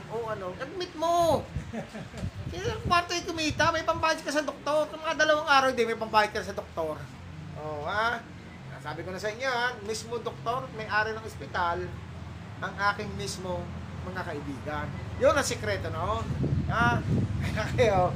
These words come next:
Speaker 1: pag sinabi mo, "Ag-, ag-, may kayo papayag." Ha?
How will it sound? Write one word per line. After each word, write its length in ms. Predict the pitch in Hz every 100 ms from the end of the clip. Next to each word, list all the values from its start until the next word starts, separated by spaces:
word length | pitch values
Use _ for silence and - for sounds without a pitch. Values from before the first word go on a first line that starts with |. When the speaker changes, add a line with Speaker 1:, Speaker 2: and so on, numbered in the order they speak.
| - - -
Speaker 1:
pag 160 | 175
sinabi 400 | 202 208 208 233
mo, 80 | 220 226
"Ag-, 320 | 247 214 208
ag-, 160 | 220 214
may 80 | 214
kayo 240 | 226 269 294
papayag." 720 | 240 254 190 196 240 240 208 196 214 185 - 202
Ha? 320 | 247 262